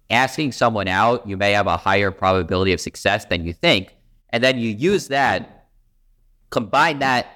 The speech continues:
with basically, there's a law of statistics. If you have a fourteen percent chance of getting a yes,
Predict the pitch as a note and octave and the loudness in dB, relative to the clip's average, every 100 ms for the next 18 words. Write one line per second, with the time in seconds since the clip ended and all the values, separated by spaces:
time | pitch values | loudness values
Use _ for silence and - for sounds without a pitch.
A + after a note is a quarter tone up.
0 | _ _ _ _ _ A#2+ - C3+ C#3+ C3+ | _ _ _ _ _ -2 0 -2 -2 -2
1 | A#2+ A#2 G#2+ G#2+ _ _ _ _ _ - | -2 0 0 -4 _ _ _ _ _ 0
2 | A#2+ A#2 A2 C3 D#3+ C#3 G#2 - C#3 - | 2 2 0 0 2 0 -6 -4 -2 -2
3 | E2 E2+ - - A2+ F#3+ F#3+ C3 - C3+ | -6 -8 -8 -10 -4 -4 -2 -4 -6 0
4 | D3 C#3+ E3 D3+ B2 G#2+ G#2+ G#2 - F#2 | 0 0 -2 -2 -2 -2 0 -2 -2 0
5 | F2+ A2 - - - _ _ _ _ - | 2 0 -2 -16 -20 _ _ _ _ -6
6 | F2+ G#2+ G2+ F#2 E2+ F#2+ E2 D#2+ - | -2 0 0 0 0 2 2 -2 -12